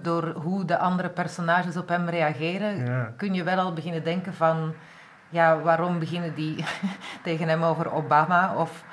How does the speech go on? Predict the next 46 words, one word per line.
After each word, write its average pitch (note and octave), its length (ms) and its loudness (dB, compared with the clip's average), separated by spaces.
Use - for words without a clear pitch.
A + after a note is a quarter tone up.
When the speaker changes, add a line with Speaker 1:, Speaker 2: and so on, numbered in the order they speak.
Speaker 1:
waarom E3+ 260 6
Speaker 2:
Oh. E3 80 0
Speaker 1:
vragen E3+ 380 4
die E3+ 160 -2
zo E3+ 220 0
gearticuleerd, E3+ 960 0
"Waar D#3 320 4
komt F3 300 -2
u E3 120 -2
vandaan?" D3+ 680 2
Eh, E3 500 2
en E3 300 2
vragen E3 300 4
dat D#3+ 160 -4
dan D3+ 120 -2
nog E3+ 120 0
eens F3+ 180 -4
met D#3+ 320 -2
"oorspronkelijk" F3+ 1000 -2
erachteraan. F3+ 800 0
En, F3 160 0
Speaker 2:
Ja. F3 200 6
Speaker 1:
eh, E3 60 -2
dus D#3+ 220 -4
ja, F#3+ 300 6
eigenlijk F3 420 0
door, F#3 260 0
eh, D#3 360 2
hoe F3+ 300 -2
anderen E3+ 460 0
op D#3 100 -4
hem D#3+ 200 2
reageren, D#3 520 0
kom D#3+ 180 -4
je D3+ 100 -4
te D3+ 100 -8
weten D#3 280 -4
dat D3+ 220 -6
die, C#3+ 220 -10
eh, - 220 -10
dat D3 200 -12
die C3 160 -12
zwart D3 480 -6
is, C3+ 360 -12
dat D#3 200 -10
die C#3+ 160 -12